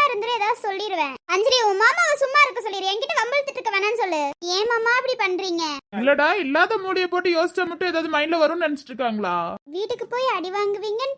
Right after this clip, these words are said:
Speaker 1: தெரிஞ்சு பேசுறீங்க பாத்தீங்களா?
Speaker 2: ஆமா, வீட்டுக்கு போய் அடி வாங்க தான் செய்யணும். அதெல்லாம் அப்படியே தொடச்சுட்டு போயிடணும். இப்ப நான் என்ன கேக்குறேன்னா, இவ எதை யோசிச்சாலும் இவ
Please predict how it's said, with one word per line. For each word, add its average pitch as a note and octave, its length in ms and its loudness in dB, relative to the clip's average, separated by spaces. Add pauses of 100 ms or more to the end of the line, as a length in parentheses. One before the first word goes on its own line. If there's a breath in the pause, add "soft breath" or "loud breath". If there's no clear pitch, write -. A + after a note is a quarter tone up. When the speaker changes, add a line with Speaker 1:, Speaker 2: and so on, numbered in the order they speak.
Speaker 1:
தெரிஞ்சு A#4 320 0 (100)
பேசுறீங்க F#4+ 480 -4
பாத்தீங்களா? D#4 460 -4 (720)
Speaker 2:
ஆமா, E4 320 0 (100)
வீட்டுக்கு A3+ 300 -4
போய் G3+ 140 2
அடி G3+ 180 0
வாங்க D4+ 240 0
தான் A4+ 160 0
செய்யணும். F#4+ 360 0 (200)
அதெல்லாம் C4+ 240 2
அப்படியே G4 240 2
தொடச்சுட்டு F#4+ 480 0
போயிடணும். G#3+ 360 -2 (120)
இப்ப C4+ 160 -2
நான் B3 220 2
என்ன G#4 240 2 (100)
கேக்குறேன்னா, C4+ 420 2 (140)
இவ C#4+ 100 -2 (220)
எதை E4+ 240 4
யோசிச்சாலும் F#4+ 420 4
இவ A4+ 80 0